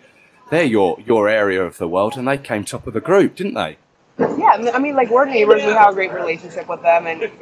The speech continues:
Speaker 2: they wanted us to win too, because, you know, we, we wanna go together.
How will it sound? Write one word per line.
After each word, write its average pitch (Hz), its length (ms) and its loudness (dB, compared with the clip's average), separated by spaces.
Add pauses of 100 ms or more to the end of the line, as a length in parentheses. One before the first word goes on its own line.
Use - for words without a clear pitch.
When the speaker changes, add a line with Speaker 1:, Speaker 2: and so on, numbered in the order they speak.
(300)
Speaker 2:
they 240 240 2
wanted 262 380 4
us 208 360 4
to 214 80 -4
win 175 300 -8
too, 175 200 -8 (240)
because, 185 240 -4 (140)
you 202 100 -6
know, 180 120 -4
we, 196 220 0
we 214 140 4
wanna 202 300 4
go 175 300 -2 (100)
together. 165 340 0